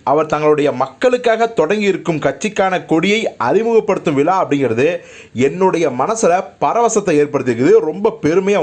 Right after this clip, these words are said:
உணர்றேன்." விஜயோட கேரக்டர் என்ன அப்படின்னா, எதையுமே அமைதியாக உள்வாங்கி ஆர்ப்பரிப்பு இல்லாமல் ஆக்கப்பூர்வமாக வெளிப்படுத்த தெரிந்த ஒரு பிள்ளை.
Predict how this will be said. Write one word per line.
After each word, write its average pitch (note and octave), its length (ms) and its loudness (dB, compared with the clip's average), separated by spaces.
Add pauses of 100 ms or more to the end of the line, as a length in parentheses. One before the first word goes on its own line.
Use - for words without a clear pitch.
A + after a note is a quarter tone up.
உணர்றேன்." C#3+ 380 -2 (400)
விஜயோட C4+ 500 0
கேரக்டர் A#3+ 420 -2
என்ன F3 240 0
அப்படின்னா, D3 320 -2 (280)
எதையுமே G3+ 600 0 (160)
அமைதியாக A3+ 720 0
உள்வாங்கி F3+ 880 0 (120)
ஆர்ப்பரிப்பு G#3 680 0
இல்லாமல் D#3+ 640 0 (280)
ஆக்கப்பூர்வமாக C4 1000 0
வெளிப்படுத்த G3 560 0
தெரிந்த D3+ 420 0
ஒரு E3+ 160 2
பிள்ளை. B2 460 -2